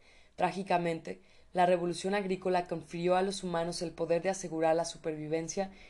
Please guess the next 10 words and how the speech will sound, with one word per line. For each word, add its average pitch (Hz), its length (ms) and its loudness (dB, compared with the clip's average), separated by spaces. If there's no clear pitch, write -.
y 185 60 0
la 170 80 6
reproducción 165 600 -2
de 185 80 2
los 175 180 -2
animales 165 460 -2
domesticados 156 840 -4
y 180 60 -2
obviar 185 500 4
a 170 260 2